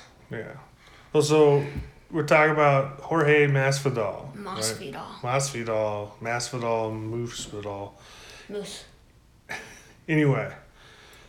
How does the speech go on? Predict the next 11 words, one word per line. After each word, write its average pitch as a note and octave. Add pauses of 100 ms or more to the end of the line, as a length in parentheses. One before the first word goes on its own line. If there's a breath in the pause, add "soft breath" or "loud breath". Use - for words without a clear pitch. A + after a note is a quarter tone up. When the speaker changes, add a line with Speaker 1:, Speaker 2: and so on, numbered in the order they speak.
(380 soft breath)
Speaker 1:
uh, G#2+ (1600)
my C#3+
understanding D3+
is, C3+
is B2
he's B2+
kind B2
of A#2
a A2
fan A#2
favorite. B2